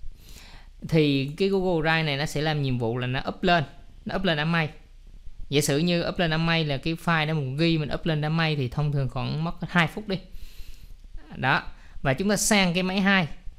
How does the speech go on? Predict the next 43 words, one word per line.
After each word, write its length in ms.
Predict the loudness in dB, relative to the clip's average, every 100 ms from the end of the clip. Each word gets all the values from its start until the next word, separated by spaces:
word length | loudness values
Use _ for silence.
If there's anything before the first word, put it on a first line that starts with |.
| -14 -18 -14 -4
Thì 80 | 2
sang 220 | 4 6
máy 100 | 4
hai 180 | 4 2
thì 120 | 2
Google 380 | 2 2 2 2
nó 60 |
phải 160 | 0 0
làm 220 | 2 2
một 60 | 0
cái 40 |
động 180 | -2 -4
tác 240 | 0 0 0
là 80 |
nó 160 | -2 -2
phải, 280 | -4 -4 -6 -10 -10 -10 -10 -10 2
khi 120 | 4
mà 80 | 4
chúng 100 | 2
ta 120 | 0
khởi 180 | 2 2
động 160 | 2 2
máy 100 | 2
hai 220 | 2 2
lên 160 | 0
á, 100 | -2 -4 -8 -10 -6
thì 140 | -2
nó 100 | 0
sẽ 520 | 0 0 -2 -2 -4 -6 -10 -16 -18 -18 -18 -6
tải 300 | 2 4 4
cái 140 | 2 0
file 220 | 2 2
đó 100 | 2
về. 280 | 2 2 0 -6 -14 0
Giả 100 | 2
sử 160 | 4 2
như 160 | 2
cái 100 | 0
file 200 | 0 0
đó 80 | 0
một 180 | -2 0
ghi 200 | 2
đi, 100 | 2